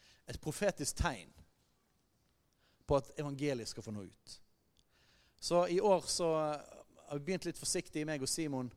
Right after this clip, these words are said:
ehm, har tatt ansvar for det som er evangelisering på bibelskolen igjen. Eh, og jeg har kjent at, ok, jeg må begynne å liksom komme i gang igjen med dette med å nå ut med evangeliet til ukjente mennesker der ute. Og det kan koste litt grann, men det er også helt fantastisk.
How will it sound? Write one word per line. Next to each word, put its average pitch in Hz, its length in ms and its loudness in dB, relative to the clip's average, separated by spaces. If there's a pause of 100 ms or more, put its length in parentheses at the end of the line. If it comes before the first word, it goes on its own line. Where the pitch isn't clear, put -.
(420)
ehm, 127 280 -2 (260)
har 123 140 -14
tatt 127 160 -8
ansvar 135 280 -4
for 131 120 -4
det 131 120 -2
som 127 120 -6
er 120 80 -4
evangelisering 120 440 -4
på 104 80 -8
bibelskolen 156 600 -2
igjen. 160 160 -4 (1400)
Eh, 117 300 -8
og 127 100 -2
jeg 131 80 4
har 127 80 -2
kjent 135 220 0
at, 120 100 -6
ok, - 140 0
jeg 101 240 -4
må 123 100 -4
begynne 127 240 2
å 117 40 0
liksom 113 240 -6
komme 120 180 -4
i 117 60 -8
gang 131 220 2
igjen 107 160 -6
med 113 120 -4
dette 120 220 -4
med 117 100 -6
å 123 100 -2 (560)
nå 139 160 0
ut 175 240 0
med 143 80 -2
evangeliet 135 500 2
til 143 200 -4
ukjente 135 420 -2
mennesker 117 520 -4
der 95 180 -4
ute. - 220 -10 (580)
Og 110 100 -6
det 139 60 -2
kan 196 160 -2
koste 156 400 2
litt 123 180 -2
grann, 90 220 -12 (480)
men 123 120 -2
det 135 60 4
er 143 60 6
også 139 140 4
helt 127 100 -6
fantastisk. - 640 -8